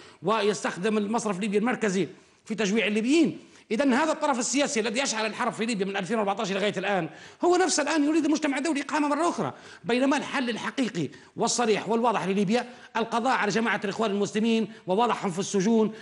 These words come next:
وأن ت-، تنتهي أزمة ليبيا. هذا هو الحل البسيط لليبيا، حسم عسكري مع هذه الميليشيات الإسلامية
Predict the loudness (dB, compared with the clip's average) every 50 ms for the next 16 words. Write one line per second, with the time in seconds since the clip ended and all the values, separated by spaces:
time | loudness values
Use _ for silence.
0 | -14 -4 -2 0 0 2 0 -2 -2 -4 -4 -2 -2 -2 0 0 0 2 0 0
1 | 0 -2 -2 0 0 0 0 2 0 -2 -2 -6 -18 -20 -20 -8 -4 -2 -2 0
2 | 0 0 0 2 0 0 -2 -2 -4 -4 0 0 0 0 0 -4 -2 -2 -4 -2
3 | -2 0 2 2 2 2 0 -2 -4 -10 -18 -20 -20 -16 -6 -4 -2 -2 -2 -2
4 | 0 -2 -2 0 0 0 0 0 0 0 0 0 0 2 0 0 0 2 0 0
5 | 0 0 0 2 2 0 0 -2 -2 -2 -2 0 2 0 2 2 2 2 2 0
6 | 0